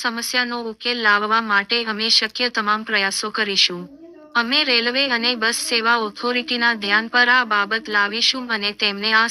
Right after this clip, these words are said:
સમયગાળા દરમિયાન વૈકલ્પિક વ્યવસ્થા કરવા વિનંતી કરીશું.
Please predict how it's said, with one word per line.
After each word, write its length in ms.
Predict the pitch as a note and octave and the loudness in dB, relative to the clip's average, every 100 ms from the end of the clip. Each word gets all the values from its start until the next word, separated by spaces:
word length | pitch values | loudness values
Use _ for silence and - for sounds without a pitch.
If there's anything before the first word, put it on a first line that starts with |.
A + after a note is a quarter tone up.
| - | -2
સમયગાળા 640 | G#3 G#3+ A#3 A#3+ A#3+ A#3 G#3+ | -2 -2 2 4 4 2 0
દરમિયાન 540 | G3+ A3+ A#3+ A#3+ G#3+ | -2 -2 -2 -2 -2
વૈકલ્પિક 500 | G3+ G#3 A#3+ A#3+ B3 A3 | -4 -4 -8 -6 -8 -4
વ્યવસ્થા 460 | G3+ G3+ - A3+ A3+ | -2 -4 0 0 2
કરવા 340 | G#3 G3+ A3 G#3+ | 0 2 0 0
વિનંતી 460 | G3+ G3 G#3 G#3 | -4 -6 -6 -6
કરીશું. 480 | G3+ F#3 - F3 F3+ | -4 0 0 0 -10